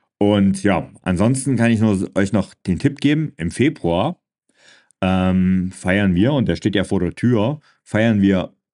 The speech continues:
fünf Jahre Ausdauerclub. Also ich glaube, es war, ich hab wirklich letztens mal nachdenken müssen. Und, ähm, ja, fünf Jahre, also am einunddreißigsten Januar zweitausendeinundzwanzig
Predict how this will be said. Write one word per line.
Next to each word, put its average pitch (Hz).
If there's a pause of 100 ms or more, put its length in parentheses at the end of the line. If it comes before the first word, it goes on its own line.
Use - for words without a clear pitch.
(240)
fünf 180
Jahre 113
Ausdauerclub. 85
Also 87 (540)
ich -
glaube, 160
es 104
war, 120
ich -
hab 127 (120)
wirklich 120
letztens 117
mal 101
nachdenken 101
müssen. 107 (260)
Und, 98
ähm, 92 (220)
ja, 95
fünf 131
Jahre, 113
also 90
am 85
einunddreißigsten 117
Januar 127
zweitausendeinundzwanzig 101